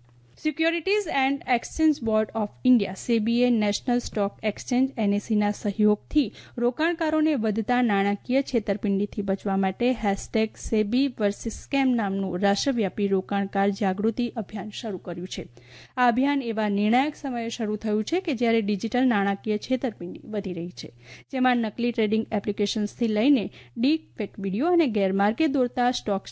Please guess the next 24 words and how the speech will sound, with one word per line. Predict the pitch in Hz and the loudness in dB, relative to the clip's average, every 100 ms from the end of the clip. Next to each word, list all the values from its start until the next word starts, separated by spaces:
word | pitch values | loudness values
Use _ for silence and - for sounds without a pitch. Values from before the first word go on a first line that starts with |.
| - | -4
ટિપ્સ | 214 - - | -4 -4 -4
સુધીના | 214 208 208 | -2 2 0
કૌભાંડો | 202 - 220 208 190 165 | 0 0 2 2 0 -2
છે. | 190 - | -6 -8
આ | 220 | -4
અભિયાનનો | 190 190 233 269 294 | -4 -2 0 2 2
હેતુ | 277 262 285 | 2 0 0
લોકોને | 240 220 240 240 | 0 0 0 2
સલામત | 240 233 208 208 214 214 | 2 0 2 2 2 2
રોકાણ | 208 - 202 | 0 2 -2
પદ્ધતિઓ | 196 196 - 202 233 349 - - - | 0 -4 -4 -4 0 0 -2 -18 -8
અને | 240 247 | 0 2
શંકાસ્પદ | 254 240 220 220 233 - 359 - | 2 -2 -4 -2 -2 -2 -4 0
પ્રવૃત્તિઓને | 247 226 233 240 233 | 0 2 0 0 0
કેવી | 233 - 302 | 0 2 2
રીતે | 302 226 202 | 2 0 0
ઓળખવી | 196 190 - 302 | 0 -2 -2 -2
તેની | 226 202 202 | 0 0 0
જાણ | 196 208 190 | -2 -2 -2
કરવા | 180 202 208 | -2 0 0
અંગે | 202 254 302 - - | 0 4 4 2 -4
શિક્ષિત | 262 - - 208 - | -4 -4 -6 -6 -6
કરવાનો | 196 175 170 175 | -6 -6 -6 -8
છે. | - | -12